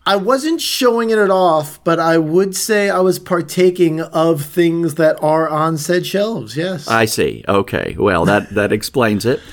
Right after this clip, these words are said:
Speaker 2: Are there any of those bourbons that you have decided, "No, no, thank you, you will never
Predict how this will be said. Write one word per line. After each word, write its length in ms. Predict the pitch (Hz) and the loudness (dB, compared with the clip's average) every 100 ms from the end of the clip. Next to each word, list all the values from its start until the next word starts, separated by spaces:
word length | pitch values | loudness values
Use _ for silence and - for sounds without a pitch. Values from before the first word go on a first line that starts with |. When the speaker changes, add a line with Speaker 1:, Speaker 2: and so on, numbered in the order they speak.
| - - - - | -20 -16 -10 -2
Speaker 2:
Are 120 | 156 | 4
there 180 | 165 160 | 4 4
any 220 | 185 226 | 4 4
of 100 | 185 | 4
those 260 | 156 151 123 | 4 2 4
bourbons 520 | 135 127 107 104 104 | 4 4 2 0 0
that 180 | 98 113 | 0 2
you 60 | |
have 100 | 110 | 2
decided, 500 | 104 - 101 98 85 | 2 0 2 2 2
"No, 680 | 98 104 123 120 120 117 113 | 2 4 4 4 4 2 -2
no, 220 | 107 95 | -2 -2
thank 480 | 85 - 127 120 - | -2 -2 0 0 0
you, 220 | 113 104 101 | 2 2 2
you 180 | 95 | 2
will 160 | 85 87 | 2 2
never 840 | 87 95 107 113 107 107 104 98 | 2 2 2 2 2 2 2 -2